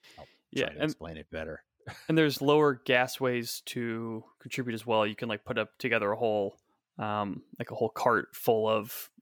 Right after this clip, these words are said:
Speaker 2: grants and then fund it all at once. And I think you can do it on a Z K roll-up using, like, Loopring or something like that. I don't, maybe it's not Loopring, but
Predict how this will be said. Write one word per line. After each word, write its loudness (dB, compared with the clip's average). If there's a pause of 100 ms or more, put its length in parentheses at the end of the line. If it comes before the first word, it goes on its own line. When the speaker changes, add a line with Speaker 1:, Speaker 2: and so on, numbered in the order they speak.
(120)
Speaker 2:
grants 4
and 0
then 0
fund 2
it 6
all 6
at 2
once. 4
And 0
I 2
think -6
you -8
can -10
do 0
it 2
on -2
a -4
Z -6
K 0
roll-up 2
using, -8
like, -10
Loopring -2
or -4
something -8
like -8
that. -2
I -4
don't, -8
maybe -10
it's -20
not -8
Loopring, -10
but -4